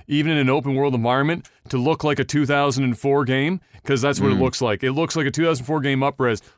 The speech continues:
Speaker 1: One of those links that I put in here is literally the Halo two,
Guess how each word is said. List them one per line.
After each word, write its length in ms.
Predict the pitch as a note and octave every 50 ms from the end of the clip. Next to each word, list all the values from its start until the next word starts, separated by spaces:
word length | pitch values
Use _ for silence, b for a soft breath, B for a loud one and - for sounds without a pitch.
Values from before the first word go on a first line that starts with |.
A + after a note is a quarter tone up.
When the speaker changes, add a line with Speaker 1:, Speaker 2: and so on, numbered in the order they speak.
| b
Speaker 1:
One 120 | - E3 G3
of 60 | G#3
those 200 | G#3+ G3+ E3 C3+
links 220 | E3 F3 F#3+ F#3 C#3
that 200 | D#3+ D#3+ D#3+ D3+
I 140 | D3+ D3 C#3
put 180 | - D3+ E3+
in 80 | E3+ D#3
here 160 | C#3+ D3+ C#3+
is 100 | C3 G#2+
literally 520 | B2 D3+ E3+ E3 E3 E3 D3 C#3+ C3+ B2 b b b b b b -
the 80 | C3+
Halo 320 | B2+ C#3+ E3+ F#3 F#3 F3+ E3
two, 500 | C3+ - D#3 E3 D#3 D3 C#3 C#3+ C3+